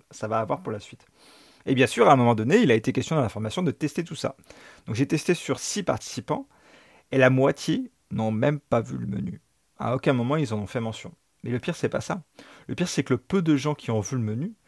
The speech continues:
m'ont dit que, bah, en fait, il leur manquait un raccourci pour la fonctionnalité principale de l'application,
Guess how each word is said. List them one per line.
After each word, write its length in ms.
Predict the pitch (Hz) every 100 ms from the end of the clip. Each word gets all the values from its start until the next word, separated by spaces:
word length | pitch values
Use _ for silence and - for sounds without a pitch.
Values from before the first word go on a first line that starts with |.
| _ -
m'ont 120 | 120
dit 160 | 113 190
que, 360 | - 113 117
bah, 160 | 117 120
en 80 | 117
fait, 260 | - 190
il 60 | 131
leur 120 | 123
manquait 300 | 120 123 180
un 140 | 160 113
raccourci 480 | 120 - 104 -
pour 240 | - - 131
la 100 | 117
fonctionnalité 560 | - 135 131 127 156
principale 540 | - - - - 196 165
de 80 | 120
l'application, 540 | 117 - 117 -